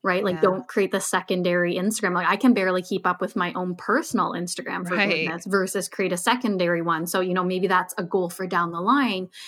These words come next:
Speaker 1: but you don't need to do all of the things. And in
Speaker 2: Yeah.
Speaker 1: fact, you probably shouldn't. Just do a few things really, really well.
Speaker 2: Yeah, exactly.
Speaker 1: Mm-hmm. Well, this has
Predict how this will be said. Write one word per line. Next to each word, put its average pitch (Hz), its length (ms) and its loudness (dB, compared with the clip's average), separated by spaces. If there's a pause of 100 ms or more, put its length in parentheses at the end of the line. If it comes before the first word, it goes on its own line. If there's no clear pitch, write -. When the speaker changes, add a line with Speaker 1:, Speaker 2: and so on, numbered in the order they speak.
(160)
Speaker 1:
but 208 100 2
you 214 80 2
don't 277 220 2
need 220 220 0
to - 60 -2
do 196 280 -2
all 202 340 4
of 185 160 0
the 180 140 -2
things. - 680 -6
And 190 160 0
in 180 80 -2
Speaker 2:
Yeah. 190 140 4
Speaker 1:
fact, 196 160 -2
you 202 80 -4
probably 185 440 0
shouldn't. 190 600 -2 (240)
Just 233 240 0
do 247 200 4
a 214 80 -2
few 196 280 -4
things 190 320 -6
really, 175 260 2
really 165 280 0
well. - 360 -4 (300)
Speaker 2:
Yeah, - 200 -8 (180)
exactly. 165 680 -6 (240)
Speaker 1:
Mm-hmm. 180 300 -4 (960)
Well, 233 140 6
this 277 220 2
has 508 180 6